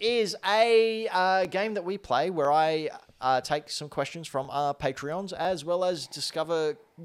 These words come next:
facts from myself and present them to Floppy and Anto in the form of a multiple choice question.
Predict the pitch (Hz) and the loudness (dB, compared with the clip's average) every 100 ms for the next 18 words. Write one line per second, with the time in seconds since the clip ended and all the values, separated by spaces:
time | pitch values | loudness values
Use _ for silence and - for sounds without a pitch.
0 | 147 _ 170 147 - 165 - - 190 196 | -20 _ -20 -8 -2 -2 -4 -8 -4 -2
1 | 180 151 175 - - - - 196 214 214 | -2 0 -2 -4 -20 -20 -4 0 2 0
2 | 214 180 233 247 220 196 165 - 185 190 | -2 0 -2 -2 -2 -2 -4 -4 -2 0
3 | 185 170 - 165 156 170 165 156 147 143 | -2 -8 -4 -2 0 -2 -2 -4 -6 -6
4 | 147 143 156 156 175 180 123 120 127 123 | -6 -2 -2 -2 -6 -10 -4 -2 -2 -4
5 | 131 139 131 123 - 151 151 - 139 139 | -2 -2 -2 -4 -6 -10 -8 -2 -2 -4
6 | - 226 247 - 240 202 151 | 0 4 4 4 4 4 0